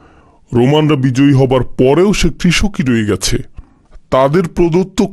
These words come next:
কর হয়তো ভিন্ন কর্তৃপক্ষের হাতে যাচ্ছে, কিন্তু জীবন খুব একটা পরিবর্তিত হয়নি,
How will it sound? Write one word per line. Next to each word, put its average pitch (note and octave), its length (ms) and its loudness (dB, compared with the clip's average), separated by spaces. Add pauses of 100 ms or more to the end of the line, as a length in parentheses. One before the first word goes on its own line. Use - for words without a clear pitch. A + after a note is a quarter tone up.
কর F3 340 2
হয়তো G3+ 320 0 (160)
ভিন্ন D#3+ 380 2
কর্তৃপক্ষের D3 760 -2
হাতে A#2 280 -2
যাচ্ছে, G2+ 380 -4 (300)
কিন্তু E3 320 0
জীবন D#3 400 0 (140)
খুব F3 220 0
একটা D#3 200 -4
পরিবর্তিত C3 640 -2
হয়নি, G2 340 -4